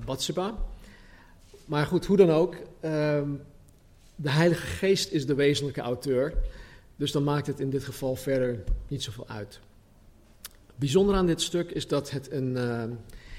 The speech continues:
ja, in het Engels heet het een acrostic. Eh, het Nederlands woord is acrostigon. Ik weet niet of dat jullie bekend is, dat is mij in ieder geval niet bekend. Ehm, en als jullie in je Bijbel,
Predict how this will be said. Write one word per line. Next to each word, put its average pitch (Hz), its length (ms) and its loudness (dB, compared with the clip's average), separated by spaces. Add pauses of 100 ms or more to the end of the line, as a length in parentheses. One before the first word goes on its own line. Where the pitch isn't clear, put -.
(120)
ja, 139 80 -4
in - 20 0
het 135 100 -4
Engels 165 260 0
heet 151 180 4
het 143 120 -4
een 135 140 -2
acrostic. 170 760 -4 (340)
Eh, 165 80 -14 (120)
het 131 220 -14 (140)
Nederlands 156 460 4
woord 135 240 0
is - 340 -6 (240)
acrostigon. 185 1000 -6
Ik 135 60 -10
weet 135 100 0
niet 135 80 -2
of 123 80 -6
dat 123 120 -8
jullie 135 160 -4
bekend 139 300 -4
is, 143 100 -6
dat 123 100 -4
is 113 100 -8
mij 135 160 0
in 175 60 6
ieder 151 120 4
geval 139 160 -2
niet 135 100 -4
bekend. 131 380 -4 (840)
Ehm, 160 640 8 (580)
en 160 180 4
als 165 200 2
jullie 175 300 6
in 165 160 6
je 165 80 6
Bijbel, 160 680 4